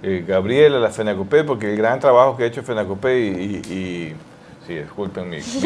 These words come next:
Speaker 1: mi cuello,
Speaker 2: Está bien,
Speaker 1: señor.
Speaker 2: está, está aprendiendo, pues.
Speaker 1: Y el gran trabajo también de Giovanni con toda la dirigencia de Esmeraldas que yo conozco a través de la fenacopec, justamente, eh, esa estructura nacional que tienen ellos, pues siempre ha funcionado muy bien. Yo creo que, eh, los,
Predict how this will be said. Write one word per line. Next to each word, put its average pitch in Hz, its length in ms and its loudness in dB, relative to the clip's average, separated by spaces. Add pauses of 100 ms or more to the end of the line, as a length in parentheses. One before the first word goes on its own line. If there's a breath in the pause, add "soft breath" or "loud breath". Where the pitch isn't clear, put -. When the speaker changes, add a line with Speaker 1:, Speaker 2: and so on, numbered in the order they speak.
Speaker 1:
mi 254 100 4
cuello, 208 140 0
Speaker 2:
Está 214 120 4
bien, 277 200 4
Speaker 1:
señor. - 0 -
Speaker 2:
está, 320 160 2
está 311 120 2
aprendiendo, 269 500 2
pues. 135 160 -2
Speaker 1:
Y - 40 2
el 120 140 6
gran 135 200 6
trabajo 139 380 8
también 127 260 -2
de 139 140 -2
Giovanni 127 600 0
con 117 220 -4
toda 127 160 2
la 127 140 2
dirigencia 120 420 -2
de 123 80 -4
Esmeraldas 120 480 0
que 110 160 -6
yo 107 140 -4
conozco 120 480 -4
a 92 320 -2
través 98 260 0
de 117 60 0
la 110 100 0
fenacopec, 98 640 -2
justamente, 117 640 0 (420 loud breath)
eh, 104 260 0
esa 117 160 -2
estructura 127 680 4
nacional 104 600 -4
que 117 80 -4
tienen 120 380 -6
ellos, 120 280 -2
pues 110 140 -4
siempre 127 300 -4
ha - 20 -6
funcionado 107 500 0
muy 107 160 0
bien. 98 180 -2
Yo 101 100 0
creo 151 180 -2
que, 120 220 2 (320 loud breath)
eh, 110 100 0
los, 104 220 2